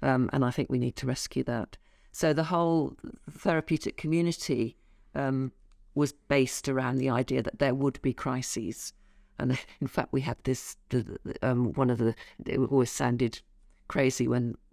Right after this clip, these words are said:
when people first came, but we, so we'd have community meetings at the beginning and end of each day. But there was also, um, the opportunity to cause a, a call a, a crisis meeting in the middle of the night. So everyone would have to get out of bed and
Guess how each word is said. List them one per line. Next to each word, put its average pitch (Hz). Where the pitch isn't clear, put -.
when 135
people -
first 123
came, 127
but 131
we, 127
so -
we'd 127
have -
community 139
meetings 127
at -
the -
beginning 131
and 127
end 123
of 135
each -
day. 120
But -
there 156
was 143
also, 131
um, 123
the 139
opportunity 127
to -
cause 123
a, 127
a 135
call 143
a, 131
a 147
crisis 135
meeting 127
in 127
the 127
middle 131
of 120
the 127
night. 123
So -
everyone 127
would 117
have -
to -
get 120
out 120
of 123
bed -
and 117